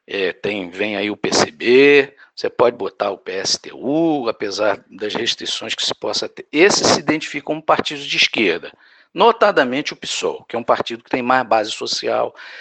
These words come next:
mais liderança e mais consolidado. E o centro-esquerda, que do meu ponto de vista é o P T, o P D T,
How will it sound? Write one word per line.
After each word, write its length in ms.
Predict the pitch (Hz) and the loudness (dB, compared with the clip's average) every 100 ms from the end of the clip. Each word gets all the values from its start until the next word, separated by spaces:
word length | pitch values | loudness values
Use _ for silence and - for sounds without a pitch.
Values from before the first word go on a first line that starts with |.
| - | -8
mais 220 | - 135 123 | 2 2 2
liderança 580 | 107 95 110 131 - | -2 -4 -2 0 -2
e 20 | 120 | -2
mais 200 | 123 131 | -2 -2
consolidado. 760 | 127 - 135 123 120 78 78 - - - - - | -4 -4 -4 -4 -2 -4 -6 -12 -20 -20 -12 2
E 180 | 277 | 4
o 80 | 311 | 4
centro-esquerda, 800 | - 135 139 214 - 190 196 220 | 4 4 2 0 0 4 4 4
que 100 | - - | -2 2
do 180 | 160 | 4
meu 260 | 180 165 - | 6 6 6
ponto 280 | - 123 120 | 6 2 2
de 100 | 82 | -4
vista 300 | 135 139 120 | -8 -4 -2
é 20 | |
o 40 | |
P 180 | 127 170 | 0 -2
T, 400 | 175 147 143 147 _ _ _ _ | 0 2 2 0 _ _ _ _
o 120 | _ - | _ -10
P 160 | 120 | -4
D 140 | 120 147 | 0 2
T, 360 | - 127 127 | 4 4 2